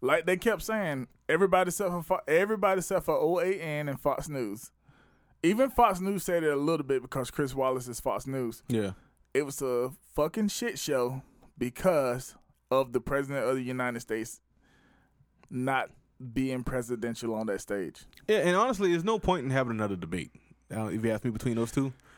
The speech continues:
Speaker 1: It, it's,
Speaker 2: Because
Speaker 1: it's done.
Speaker 2: if you
Speaker 1: Everybody already decided
Speaker 2: Yeah,
Speaker 1: one.
Speaker 2: because my thing is, if you went into that first debate with your side picked already, there's no point in watching. There's never,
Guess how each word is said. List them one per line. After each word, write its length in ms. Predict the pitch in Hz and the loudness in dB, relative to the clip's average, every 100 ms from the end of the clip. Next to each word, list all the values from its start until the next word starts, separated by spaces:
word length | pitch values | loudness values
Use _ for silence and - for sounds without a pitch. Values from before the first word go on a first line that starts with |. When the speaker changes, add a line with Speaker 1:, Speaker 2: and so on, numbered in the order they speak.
| - | -2
Speaker 1:
It, 140 | 208 - 170 | -2 -4 -6
it's, 140 | - - _ | -6 -6 _
Speaker 2:
Because 380 | 139 151 185 311 233 | 2 6 6 6 2
Speaker 1:
it's 40 | |
done. 500 | 135 147 143 139 165 202 | 0 0 2 0 0 4
Speaker 2:
if 100 | 208 | 8
you 20 | |
Speaker 1:
Everybody 440 | 247 302 285 254 | 8 10 8 10
already 320 | 233 220 196 175 | 8 8 6 2
decided 560 | 151 156 135 135 139 | 0 0 0 0 2
Speaker 2:
Yeah, 180 | 233 233 | 4 4
Speaker 1:
one. 160 | 165 170 | 2 -2
Speaker 2:
because 220 | 165 208 | 0 2
my 100 | 196 | 4
thing 160 | 226 208 | 4 2
is, 160 | 185 185 | 2 2
if 160 | 160 | 2
you 100 | 202 | 2
went 140 | 226 202 | 0 0
into 100 | 180 | 2
that 100 | 170 | 2
first 220 | 175 170 | 2 2
debate 400 | 156 156 160 - - _ _ _ _ _ _ _ _ _ _ _ | 4 4 2 -2 -16 _ _ _ _ _ _ _ _ _ _ _
with 220 | 156 143 156 | 0 2 2
your 80 | |
side 280 | 143 156 151 | 4 4 4
picked 200 | 170 - | 2 4
already, 400 | 160 160 156 160 139 - | 4 6 4 2 -4 0
there's 160 | 127 | 2
no 100 | 123 | 2
point 160 | 123 104 | 2 2
in 60 | |
watching. 240 | 101 101 131 | 0 0 0
There's 100 | 139 | 4
never, 240 | 170 180 | 2 6